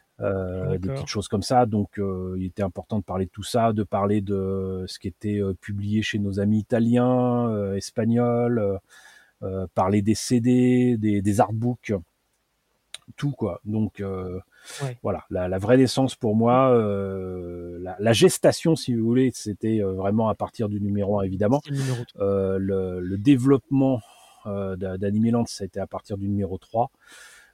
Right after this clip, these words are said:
Speaker 1: Et, euh, normalement, on aurait dû être, euh, magazine à partir du, du numéro dix-huit. Mais, euh, bon,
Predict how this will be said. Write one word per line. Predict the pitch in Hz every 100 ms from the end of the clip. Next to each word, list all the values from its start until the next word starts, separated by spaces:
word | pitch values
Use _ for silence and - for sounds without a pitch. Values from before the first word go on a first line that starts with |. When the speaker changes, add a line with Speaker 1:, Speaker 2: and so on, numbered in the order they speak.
| _
Speaker 1:
Et, | 104 101 98
euh, | 92 90 87
normalement, | 104 120 117 113 110 120 127 131 123
on | 107
aurait | 104 95 101
dû | 98 110 120 113 107
être, | 98 - 98
euh, | 92 92 90 90 90 85 _ - - _ _
magazine | 113 113 110 120 107 123 127
à | 107
partir | - 104 - 120 107
du, | 104 101 98
du | 95
numéro | 104 107 104 110
dix-huit. | 107 95 92 -
Mais, | - 87 82
euh, | 80 _ _
bon, | -